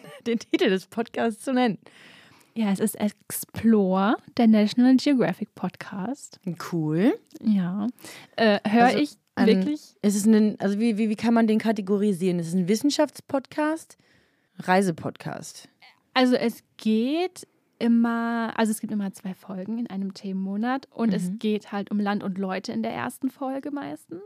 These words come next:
Speaker 1: Mhm.
Speaker 2: und in der zweiten um Wissenschaft und Technik oder Wissenschaft und Natur.
Speaker 1: Mhm. Also
Speaker 2: Also
Speaker 1: eigentlich so ein bisschen genreübergreifend sogar.
Speaker 2: Ja, tatsächlich.
Speaker 1: Okay, cool.
Speaker 2: Mhm. Also ums Reisen als auch um die ganzen Innovationen, die das Land so hat.
Speaker 1: Mhm.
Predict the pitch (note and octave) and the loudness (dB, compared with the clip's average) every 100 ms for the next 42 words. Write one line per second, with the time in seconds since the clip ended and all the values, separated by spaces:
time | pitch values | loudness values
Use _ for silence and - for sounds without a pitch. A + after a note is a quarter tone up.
0 | G#4+ G#3+ G3+ G#3+ C#4 B3 A3+ G#3 - - | -2 2 4 4 4 0 -2 -4 -6 -2
1 | A3 A#3+ C4 A#3+ B3 - B3 - B3 B3 | -2 -2 -2 0 0 -2 -6 -4 -4 -4
2 | - - G#3 - - C4 - C#4+ C#4 - | -6 -6 -6 -6 -4 -4 0 -2 -2 -8
3 | _ _ _ - B3+ C#4 B3+ A#3+ A#3 - | _ _ _ -4 0 2 0 0 -4 -6
4 | A3+ - G3+ G3 - - G#3+ G#3 - G3 | -10 -8 -8 -8 -10 -4 -4 -4 -6 -2
5 | F#3+ F#3 G3+ - A3 A3 G#3+ A3 G#3+ G#3 | 0 0 -2 0 2 4 2 0 0 0
6 | G#3 A3 G3 F#3+ G3+ G3 - B3+ F#3+ - | 2 2 2 2 2 2 2 2 2 -2
7 | - - - - B2 - _ _ G#3+ G3 | -6 -8 -10 -10 -10 -10 _ _ -4 -2
8 | G#3+ - F#3 A3+ - F#3 F#3 - _ - | -2 -4 -14 -14 -14 -14 -16 -20 _ -10
9 | - A3+ F#3+ - G#3 F#3 G#3 A3+ - A#3 | -6 -4 -4 -6 0 2 2 -4 -6 -4
10 | - G3+ - G3+ A3 A3+ A3 G#3 G3 - | -4 -8 -8 -4 -4 -6 -10 -10 -12 -8
11 | G#3 G3 - G#3 G3+ G3+ G#3 - A3+ G#3 | -8 -8 -4 -2 0 -2 -4 -8 -6 -4
12 | G#3 - A3 G3+ G3 - A#3 G#3 G3+ - | -4 -2 -2 -2 -4 -2 -2 -2 -6 -12
13 | G3+ - - - - - - F#3+ D#3 D3+ | -14 -14 -16 -16 -16 -18 -2 0 0 -2
14 | D#3 D#3+ | -2 0